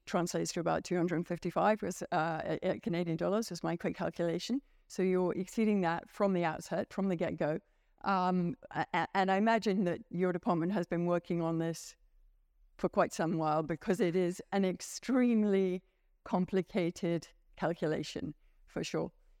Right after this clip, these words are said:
So, uh, what I'd love to hear from you is, is really about what impact you expect that to have on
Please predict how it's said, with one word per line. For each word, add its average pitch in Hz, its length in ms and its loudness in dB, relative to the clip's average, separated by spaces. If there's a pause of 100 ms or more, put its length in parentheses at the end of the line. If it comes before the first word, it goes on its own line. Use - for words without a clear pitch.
So, 226 400 4 (140)
uh, 220 260 2 (760)
what 233 280 2
I'd 214 100 4
love 247 220 2
to 240 80 -2
hear 196 160 2
from 180 180 0
you 175 220 0
is, 185 360 -2
is 180 240 0
really 185 280 4
about 175 320 2 (580)
what 180 440 4 (520)
impact 220 1000 0
you 170 180 2
expect - 600 -2
that 165 340 -2 (160)
to 175 120 -2
have 156 460 -2 (580)
on 156 460 0